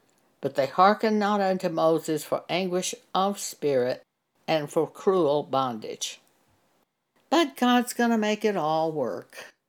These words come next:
This is the thing we know. God wins in the end. God makes it work. All things work together for good to them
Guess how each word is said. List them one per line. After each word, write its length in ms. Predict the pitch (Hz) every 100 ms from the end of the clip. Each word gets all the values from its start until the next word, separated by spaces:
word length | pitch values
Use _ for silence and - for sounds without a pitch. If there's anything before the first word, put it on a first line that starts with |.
| _ _ _ _ _ _ _ -
This 280 | 285 311 285
is 140 | 262
the 100 | 220
thing 420 | - 202 185 160 - _
we 240 | 160 196 185
know. 340 | 156 123 - - _ _ _ _ _ _ _ _ _ _
God 340 | 151 143 139 143
wins 580 | 185 233 254 247 - - _
in 220 | 165 160 147
the 200 | 147 -
end. 600 | 180 180 208 220 233 202 _ _ _ _ _ _ _
God 260 | - 139 131
makes 380 | 139 190 208 -
it 140 | -
work. 680 | 175 185 180 180 - - - _ _ _ _ _ _ -
All 400 | 180 220 233 240
things 680 | - - 208 202 190 185 -
work 280 | 165 185 185
together 480 | 180 175 180 175 175
for 360 | - 185 180
good 480 | 170 147 147 123 131 - _ _ _
to 160 | - 147
them 560 | 160 185 202 214 208